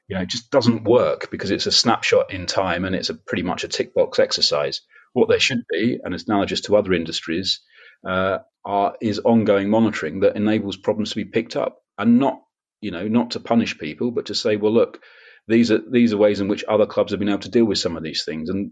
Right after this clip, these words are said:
you know, then it, then it's a self-reinforcing thing. It's actually then, uh, it helps to sustain the, the health of the game as a whole, which is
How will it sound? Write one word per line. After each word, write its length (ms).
you 160
know, 100
then 140
it, 200
then 120
it's 140
a 40
self-reinforcing 840
thing. 240
It's 160
actually 380
then, 320
uh, 220
it 160
helps 260
to 80
sustain 460
the, 240
the 100
health 300
of 100
the 80
game 280
as 80
a 60
whole, 220
which 160
is 140